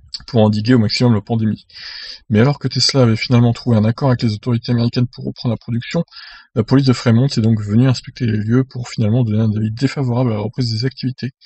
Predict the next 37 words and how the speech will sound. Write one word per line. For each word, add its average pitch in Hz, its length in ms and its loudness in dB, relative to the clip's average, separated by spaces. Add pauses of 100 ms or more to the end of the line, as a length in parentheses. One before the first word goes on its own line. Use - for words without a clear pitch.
(400)
C'est - 160 -10
pour 123 160 -4
ça 135 220 0
que - 140 -4
le 117 180 2
con-, 196 280 -10
constructeur 123 440 -4
américain 110 340 -2
a 127 40 0
décidé 117 280 0
de 127 40 -4
contester 127 480 -6
cette 120 180 -2
décision 120 440 -2 (520)
en 120 80 -4
poursuivant 123 380 0
le 131 60 2
comté. 117 400 -6 (1120)
Elon 107 200 0
Musk 135 260 2
n'a 101 120 0
pas 127 100 -2
hésité 117 280 0
à - 20 2
caractériser 120 640 -2 (580)
les 117 160 4
règles 123 340 2
californiennes 135 600 0
de 113 120 0
fascistes - 720 -4
et 117 60 -2
a - 220 -4
même 151 120 2
menacé 120 360 4
de 135 60 -6
quitter - 260 0
l'État 117 260 0